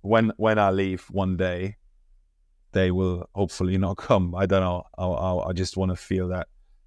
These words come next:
you know, I had, I had a positive impact on, on other people. That's, that was, that, that is kind of what I feel is, is, is in my D N A. That's what I got,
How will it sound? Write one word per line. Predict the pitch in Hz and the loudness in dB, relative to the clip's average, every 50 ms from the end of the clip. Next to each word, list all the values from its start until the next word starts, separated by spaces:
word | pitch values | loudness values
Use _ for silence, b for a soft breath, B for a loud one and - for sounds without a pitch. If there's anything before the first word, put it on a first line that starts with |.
| _ | _
you | - - | -4 -2
know, | 92 92 87 - | 0 0 -2 -2
I | - 92 92 | -2 -2 0
had, | 92 92 90 85 - _ _ _ _ - | 2 2 0 0 -6 _ _ _ _ -4
I | 95 90 | 0 0
had | 92 90 | 0 0
a | 90 | -2
positive | 82 - - 107 101 92 92 98 85 82 | -4 0 0 0 0 2 -2 -4 -4 -2
impact | 92 95 - - 92 90 87 - _ - | -4 -4 -2 -2 -2 -2 -2 -4 _ -10
on, | - 92 90 90 90 90 85 - _ _ _ _ | -6 -4 -4 -4 -6 -8 -10 -14 _ _ _ _
on | 92 92 90 | -2 0 2
other | 92 87 82 | 2 0 0
people. | - - 90 80 - 87 85 82 - - | 0 -2 -4 -2 -4 -8 -10 -10 -16 -14
That's, | - 95 87 85 - - - - - - _ _ _ _ _ _ - _ _ _ _ _ | -14 -12 -12 -12 -14 -16 -16 -18 -18 -20 _ _ _ _ _ _ -20 _ _ _ _ _
that | - 92 90 - - | -4 -4 -4 -4 -4
was, | 90 98 95 92 - - - | -2 0 0 0 -2 -6 -4
that, | - 104 - - | -2 -2 -2 0
that | 107 123 104 | -2 0 0
is | 143 - | -2 -4
kind | - - 156 165 160 | -4 0 0 2 2
of | 151 127 | 0 0
what | 139 143 | 0 0
I | 135 127 | 0 -2
feel | - - 139 135 120 | 0 0 0 0 2
is, | 110 104 - - - | 0 -4 -4 -8 -8
is, | 104 101 101 | -8 -8 -8
is | - - 101 101 | -6 -6 -4 -4
in | 104 | -2
my | 101 98 95 | -2 -2 -2
D | 95 92 101 98 | -2 -2 -4 -4
N | 92 92 101 | -2 0 2
A. | 110 120 120 120 117 104 | 2 2 2 2 -2 -2
That's | 98 98 - - - - | -4 -6 -6 -10 -6 -4
what | 101 98 76 | -2 -2 0
I | 92 95 95 | 0 0 0
got, | 87 95 92 85 - - | 0 -2 -4 -4 -6 -10